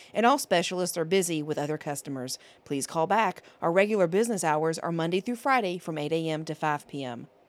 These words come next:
Do you guys get paid by the number of times we listen to this and are hung up on by your system?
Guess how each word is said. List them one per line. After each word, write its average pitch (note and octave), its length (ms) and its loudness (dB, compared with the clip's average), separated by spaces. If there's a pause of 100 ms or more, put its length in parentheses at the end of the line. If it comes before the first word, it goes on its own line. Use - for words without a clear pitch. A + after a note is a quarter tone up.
(480)
Do G3 80 -6
you B3+ 140 2
guys D#4+ 240 6
get A#3+ 240 2
paid G#3 320 2
by E3+ 140 8
the D#3+ 80 2
number F3+ 300 0
of F3+ 100 -4
times F3+ 320 0
we E3+ 80 -4
listen D#3+ 320 0
to F3 80 0
this F#3 320 0
and F3+ 120 -2
are C#3+ 120 0
hung E3 320 -2
up E3 180 -2
on F3+ 280 -2 (220)
by E3+ 140 0
your D#3+ 200 0
system? F#3 500 -4